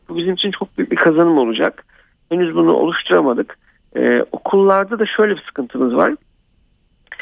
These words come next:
Ee, okullara virüsün daha çok evlerden gittiğini biliyoruz. Yani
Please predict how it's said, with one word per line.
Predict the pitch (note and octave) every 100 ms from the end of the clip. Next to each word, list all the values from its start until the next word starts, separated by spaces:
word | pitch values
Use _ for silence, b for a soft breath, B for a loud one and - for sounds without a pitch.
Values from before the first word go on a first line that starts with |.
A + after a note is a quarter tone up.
| B B -
Ee, | A#2 A2
okullara | - - F3+ F#3 F#3 F3+ G3 F#3
virüsün | C3+ D3+ - A3+ G3
daha | F3+
çok | G3+ -
evlerden | D3+ D3+ D#3 D#3+ E3+ D#3
gittiğini | - - A#2+ A2+
biliyoruz. | A2+ A2+ A2 -
Yani | C3+ C3+ C#3+